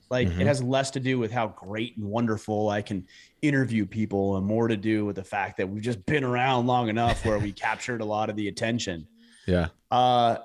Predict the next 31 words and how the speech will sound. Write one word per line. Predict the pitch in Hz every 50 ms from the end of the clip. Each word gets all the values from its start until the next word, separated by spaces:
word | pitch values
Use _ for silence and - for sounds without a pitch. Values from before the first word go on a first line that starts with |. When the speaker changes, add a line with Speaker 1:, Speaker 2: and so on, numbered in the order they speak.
| - -
Speaker 1:
and, | 151 170 170 165 -
and, | 165 170 165 160 - - 151
and | 151 143
also | 135 156 165 160 - 156 143 135 131
people | 131 - 151 143 131 135
that | 135 123
have | 113 98
left | 107 113 117 120 - -
podcasting, | 127 117 117 113 - 143 139 131 135 127 - - 151 156 160 160 151 - _ _ _ _ _ _ _ _ _ _ _ _ _ _ _ _ _ _ _ _ - - - _ _ 101
like, | 143 127 120 - -
all | 131 131 139 139
of | 135 127
their | 135 139 117
audience | 110 123 120 123 123 120 110 113 -
is | 117 110 -
trying | - - 120 113 117
to | 120
find | - - 110 113 113 107
somebody | - - 120 117 131 160
else. | 214 233 139 90 85 - -
And | 101 98
so | - - 110 107
here | 101 113 123 120
we | 117 120 135
are | 156 170 143 120 120 120 120 - - _ _ _ _
seven | - - - 147 123 113 113 110
years | 113 110 104
later | 120 131 139 139 127 117
with | 104 98
our, | 110 101 104 95 - _ -
our, | 107 107 104 98 95 98 101